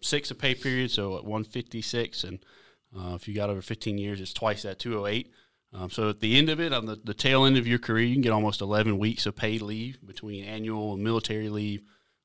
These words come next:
Um, we do get paid military leave, so when you go on A T and things like that, you get to double dip, both technician and military pay. Um, so that's a big benefit, and we get eleven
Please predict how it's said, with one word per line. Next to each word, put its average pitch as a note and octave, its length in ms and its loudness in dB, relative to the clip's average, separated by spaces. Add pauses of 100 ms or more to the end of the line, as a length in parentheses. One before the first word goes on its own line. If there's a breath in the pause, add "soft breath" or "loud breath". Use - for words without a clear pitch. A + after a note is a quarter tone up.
(100)
Um, F2+ 300 -14
we G2+ 100 -10
do A2 140 -2
get G#2+ 180 0
paid B2 300 2
military B2+ 500 2
leave, B2+ 320 0
so G#2+ 140 -2
when G2+ 100 -2
you G#2+ 100 -2
go A2 240 2
on A2 160 0
A A2+ 160 2
T A#2+ 320 0
and A2 100 0
things A2+ 180 0
like A2 160 -4
that, A#2 180 2
you G#2 80 -6
get A2 140 0
to G#2 60 -10
double A2 280 -2
dip, B2+ 300 0
both G#2 160 -10
technician A2 520 -4
and G#2+ 220 -4
military A2+ 440 -2
pay. A2+ 360 -4 (560 soft breath)
Um, F2+ 160 -10
so - 160 -8
that's G2 140 -4
a G#2+ 60 -4
big G2 200 -2
benefit, G2+ 460 -4
and A2 440 0
we A2 120 -8
get G#2 120 -2
eleven A2+ 580 2